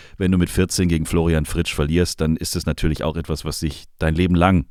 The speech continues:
begleitet. Und da ist es natürlich klar, dass man da auf großen Pressekonferenzen immer noch mal dran denkt.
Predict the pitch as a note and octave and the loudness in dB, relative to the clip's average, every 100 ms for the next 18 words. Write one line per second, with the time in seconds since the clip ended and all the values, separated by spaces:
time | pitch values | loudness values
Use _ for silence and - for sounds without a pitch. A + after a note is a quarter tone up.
0 | - E2 - D2 D2+ D#2 - D#2+ D2 D#2 | -6 -4 -2 0 -2 -4 -6 -8 -6 -4
1 | D2+ D#2 D2+ C#2+ C2 D#2+ D#2 D2 D2+ C#2 | -4 -4 -4 -4 -4 -2 -2 -2 -4 -2
2 | C2+ C2 - D2 - D#2 - D#2+ D2+ - | -4 -8 -8 -8 -4 -4 -2 -2 -4 -4
3 | E2 D2 D2 C#2+ - D#2+ D#2+ D2+ D2+ D2 | -4 -4 -4 -4 -4 -4 -2 -2 -2 -4
4 | - C#2+ D2+ E2+ | -4 -2 -2 -4